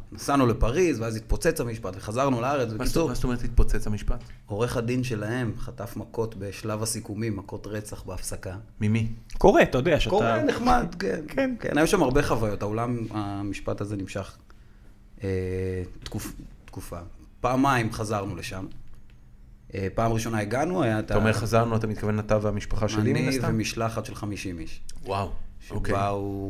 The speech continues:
Speaker 1: רובם מכספם האישי, חלקם הגדול אני לא מכיר בכלל.
Speaker 2: מדהים.
Speaker 1: לא הכרתי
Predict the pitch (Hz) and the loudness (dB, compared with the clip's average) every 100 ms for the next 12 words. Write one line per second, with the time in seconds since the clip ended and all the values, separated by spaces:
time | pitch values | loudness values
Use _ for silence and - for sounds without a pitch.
0 | 95 98 98 101 107 110 113 107 - - | -4 -6 -6 -4 0 2 2 0 -4 -8
1 | - 98 101 95 87 - 113 113 113 113 | -6 -6 -6 -8 -8 -6 -4 -4 -6 -10
2 | - - 98 101 98 95 92 90 90 87 | -16 -10 -6 -4 -4 -4 -6 -6 -8 -10
3 | - 90 87 - - 90 90 117 123 104 | -10 -12 -12 -14 -10 -6 -2 -2 -2 -6
4 | - - 95 95 104 98 95 | -10 -8 -4 0 0 0 -2